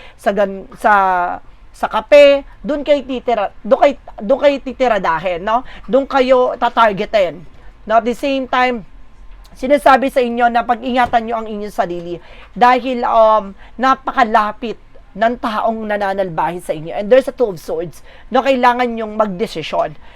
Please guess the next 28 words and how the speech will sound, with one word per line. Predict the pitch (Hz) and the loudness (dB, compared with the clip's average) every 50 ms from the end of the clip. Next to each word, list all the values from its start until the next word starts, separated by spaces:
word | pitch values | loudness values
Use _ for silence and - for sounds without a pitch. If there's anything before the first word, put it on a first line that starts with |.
| - - - - | -20 -20 -8 2
no? | 240 240 240 - | 4 4 4 4
Pero | 277 254 254 240 | 2 2 2 2
nahihirapan | 240 233 226 226 214 220 202 220 233 220 202 185 180 - 180 160 156 - | 0 0 -2 -4 -6 -8 -6 -4 -2 0 0 0 -2 -4 -8 -8 -8 -6
ka | 180 170 165 | -6 -6 -6
kasi | - 226 - - 190 175 - - - - - - - | -6 -8 -4 -2 -2 -2 -2 -6 -12 -20 -20 -8 -6
itong | - 262 - 311 294 285 | -2 0 0 0 0 0
tao | 247 - 269 247 247 254 247 | 0 2 4 4 4 4 4
na | 247 | 0
to | 247 - - 247 240 | -2 0 0 2 2
is | 247 247 - | 2 0 -4
connected | - - 247 233 233 226 - - 254 226 190 - | -4 -4 -2 -2 -2 -2 -2 -2 -4 -4 0 4
talaga | - 233 226 214 202 226 | 4 6 6 4 2 -2
sa | - 226 | -6 -6
inyong | 214 208 208 208 - | -8 -10 -10 -8 -6
pamilya. | - 202 196 180 175 175 190 | -4 -4 -4 -6 -6 -6 -4
Maaring | 202 220 196 214 214 214 208 | -4 -2 -2 -2 -4 -4 -6
hipag | 196 214 220 202 - 214 202 190 | -8 -10 -12 -6 -6 -6 -4 -4
mo | 190 196 202 | -6 -6 -6
to | - 202 | -4 -4
or | 202 208 208 | -4 -4 -4
bilas | 170 165 185 190 196 185 - - - | -4 -6 -4 -4 -4 -6 -6 -10 -12
mo | 190 175 - - | -12 -10 -8 -6
to, | 185 196 220 233 - - - - - - - | -4 -4 -4 -6 -10 -18 -20 -20 -20 -14 -4
or | - 233 254 | -2 -2 0
maaring | 254 240 240 247 247 240 240 220 190 185 | 0 2 2 2 2 2 2 -2 -2 0
bayaw | 220 214 214 208 208 202 | 0 2 2 2 0 0
mo | 202 208 196 | -2 -6 -4
to | - 226 214 220 262 330 | -2 -2 -2 -2 -2 -4